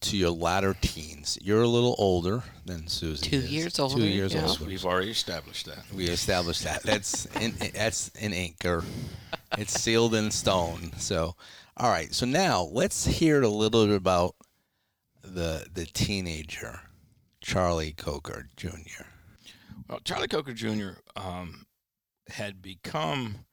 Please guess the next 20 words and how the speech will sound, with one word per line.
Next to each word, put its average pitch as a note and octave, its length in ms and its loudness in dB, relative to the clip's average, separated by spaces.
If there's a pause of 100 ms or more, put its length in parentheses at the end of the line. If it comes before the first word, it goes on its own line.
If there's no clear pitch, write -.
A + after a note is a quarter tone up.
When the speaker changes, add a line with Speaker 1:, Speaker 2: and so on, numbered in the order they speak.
(760)
Speaker 3:
um, - 540 -12 (600)
a G#2+ 80 -12
shell, B2 520 -2 (240)
a G2 120 -16
hardened A#2+ 720 -4
shell, E2+ 420 -8 (300)
because G2+ 580 -8 (720)
number A#2 180 -4
one, A#2+ 240 2
I A2+ 60 -2
was, G2+ 160 -10
no A2+ 160 4
one B2+ 300 2
was G2+ 220 -6
going G2+ 380 -6
to F#2+ 520 -10 (140)
abuse G2 460 -6
me F2+ 140 -10
the F2 80 -14
way F2+ 300 -12